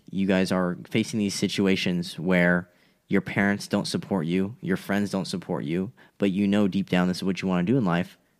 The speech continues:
go do it, bro. Like, trust your gut. I have a whole podcast on trusting your gut and trusting that inner intuition, because so many guys get out of, get out of touch with their gut feeling. That feels right to do it in the first place.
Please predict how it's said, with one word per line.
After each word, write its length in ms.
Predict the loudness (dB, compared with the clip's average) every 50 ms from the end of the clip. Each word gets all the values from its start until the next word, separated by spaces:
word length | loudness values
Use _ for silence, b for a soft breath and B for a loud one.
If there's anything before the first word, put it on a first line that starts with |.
| _ _
go 180 | 2 2 2 4
do 180 | 4 2 2
it, 100 | 2 0
bro. 280 | 0 -2 -2 -2 -4 -6 _ _ _ _ _ _ _ _ -20 _ _ _ -4
Like, 160 | -2 -2 -2
trust 400 | -4 -4 -2 -2 -2 -2 -2 -2
your 100 | 0 0
gut. 320 | 2 2 2 0 0 -2 _ _ -18 -6 0
I 80 | 0
have 100 | 0 0
a 40 | -2
whole 220 | -6 -2 -2 -2
podcast 520 | 0 2 2 2 2 2 0 -2 -2 0 -2
on 100 | -4 -4
trusting 340 | -2 -2 -2 -2 0 -2 -2
your 100 | 0 0
gut 280 | 2 0 0 0 -4 b b b b b b b
and 240 | -2 -2 -2 -2 -2
trusting 600 | -4 0 0 0 0 0 -2 -2 -2 -2 -4 -6 b b b b b b b b b
that 260 | -2 -2 -2 -2 -4 _ _ _ _ -4
inner 220 | -2 0 2 0 0
intuition, 720 | 0 -2 -2 -2 -2 -2 -2 -2 -2 -4 -8 -10 -12 -18 _ _ _ _ B B B B
because 200 | -2 -2 -2 -2
so 280 | 0 0 0 2 2 2
many 160 | 2 2 2
guys 320 | 4 4 4 4 2 2
get 200 | 2 0 -2 -2 _ _ _ -2
out 180 | 2 4 4 4
of, 80 | 2 0 _ -12 -10 -2
get 180 | 0 0 2 2
out 80 | 2
of 100 | 0 0
touch 280 | -2 0 0 0 0 -2
with 100 | -6 -2
their 140 | -2 -2 -2
gut 200 | -2 -4 -4 -4
feeling. 320 | -4 -4 -4 -4 -6 -10 _ b b b b b
That 180 | -4 -4 -4
feels 380 | -6 2 4 6 6 6 4 2
right 320 | 2 4 4 2 2 -2
to 100 | -8 -6
do 140 | -2 0 0
it 80 | 0 0
in 100 | -2 -4
the 80 | -4
first 320 | -4 -2 -4 -4 -4 -8 _
place. 380 | -8 -8 -8 -8 -14 -18 -20